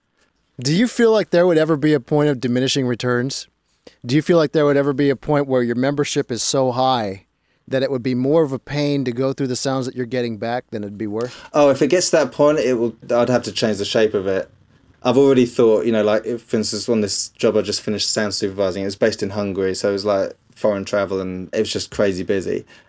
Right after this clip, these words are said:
Speaker 2: Already it crossed my mind that I need to set up a contingency plan for if I'm not able to sort of focus on it, then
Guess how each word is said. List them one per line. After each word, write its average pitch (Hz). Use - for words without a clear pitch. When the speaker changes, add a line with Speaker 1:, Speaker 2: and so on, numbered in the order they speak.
Speaker 2:
Already 123
it 110
crossed 113
my 110
mind 104
that 98
I 104
need 104
to 104
set 104
up 90
a -
contingency 98
plan 98
for 98
if 98
I'm 101
not 101
able 95
to 95
sort 98
of -
focus -
on 92
it, 92
then 92